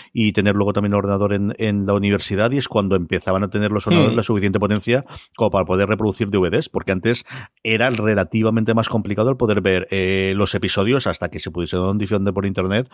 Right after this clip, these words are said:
Speaker 1: o podías verlo más allá de, de la emisión lineal que tenía una hora concreta en un canal en España.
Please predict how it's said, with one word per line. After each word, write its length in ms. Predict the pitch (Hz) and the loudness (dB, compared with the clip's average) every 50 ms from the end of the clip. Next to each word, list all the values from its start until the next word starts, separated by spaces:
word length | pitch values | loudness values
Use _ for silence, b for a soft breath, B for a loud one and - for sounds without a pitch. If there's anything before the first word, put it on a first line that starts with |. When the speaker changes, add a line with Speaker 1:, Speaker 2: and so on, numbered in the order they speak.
| B B B B | B B B B
Speaker 1:
o 100 | 104 92 | 0 0
podías 380 | 95 92 90 95 95 92 78 | 0 0 0 2 0 0 0
verlo 220 | 80 90 80 90 80 | -2 -2 -2 -2 -2
más 160 | 82 82 - | -2 -4 -4
allá 160 | 87 85 85 | -4 -4 -4
de, 220 | 82 85 82 82 80 | -4 -4 -4 -4 -4
de 100 | 85 92 | -4 -2
la 80 | 95 95 | -2 -2
emisión 340 | 95 95 - - 101 92 | -2 -2 -2 -2 -2 0
lineal 300 | 92 95 92 90 90 90 | 0 0 0 0 0 -2
que 80 | 95 104 | -2 -2
tenía 180 | 95 104 104 104 | -2 0 0 0
una 120 | 98 95 | 0 0
hora 140 | 90 87 85 | 0 0 -2
concreta 500 | - 90 85 - 90 87 - 85 80 - B B B B B | -2 -4 -6 -4 -4 -4 -4 -4 -6 -6 B B B B B
en 120 | 95 101 | 0 2
un 60 | 98 | 2
canal 220 | 92 85 85 82 80 | 2 2 0 0 -2
en 60 | 78 | -4
España. 380 | 76 - - 92 90 - - | -4 -4 -4 -4 -4 -6 -8